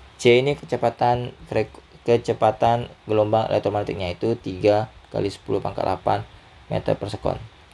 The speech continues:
Jadi kecepatan gelombang elektromagnetik pada ruang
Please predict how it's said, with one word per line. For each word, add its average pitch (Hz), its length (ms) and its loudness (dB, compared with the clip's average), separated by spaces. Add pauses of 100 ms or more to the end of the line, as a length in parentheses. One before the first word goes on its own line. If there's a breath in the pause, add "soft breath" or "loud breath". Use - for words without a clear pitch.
(120)
Jadi 104 160 -2
kecepatan 113 720 0
gelombang 101 400 2
elektromagnetik 98 560 -4 (560)
pada 107 640 4 (240)
ruang 104 480 2